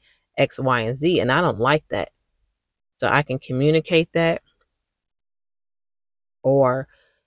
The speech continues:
you know, I can take a step back. And if you all listen to my last couple episodes, especially the last episode with my husband, you can see how his family is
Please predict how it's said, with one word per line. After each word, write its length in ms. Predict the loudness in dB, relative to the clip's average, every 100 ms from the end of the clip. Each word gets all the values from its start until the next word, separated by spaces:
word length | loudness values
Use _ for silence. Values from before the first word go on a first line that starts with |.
| _ -2
you 140 | 0
know, 120 | 2
I 160 | 2 0
can 420 | -2 -2 -2 -6 -12 _ -2
take 220 | 0 0
a 60 |
step 340 | -2 0 0 0
back. 220 | -2 -2 _ _ _ _ _ _ _ _ _ _ _ _ _ _ _ -4
And 120 | -2
if 140 | -2
you 160 | 0 4
all 140 | 6
listen 320 | 4 2 0 -8
to 160 | -4
my 180 | -4 -4
last 320 | -2 -2 -2
couple 320 | -2 -2 2 0
episodes, 760 | 0 -2 -4 0 0 -2 -10 _ _ _ _ _
especially 720 | -8 -8 2 6 6 4 2 2
the 140 | 2
last 380 | 2 4 4 0
episode 440 | -8 -8 -2 0
with 160 | 0 -2
my 140 | -4
husband, 720 | -2 2 2 2 -2 -4 -4 -10 _ _ _ _ _ _ _ _ _ _ _ _ _ _
you 220 | -2 0 2
can 200 | -2 -4
see 300 | -2 -2 0
how 300 | 0 0 2
his 300 | 2 2 0
family 500 | -2 0 0 -2 0
is 500 | 2 2 0 -4 -10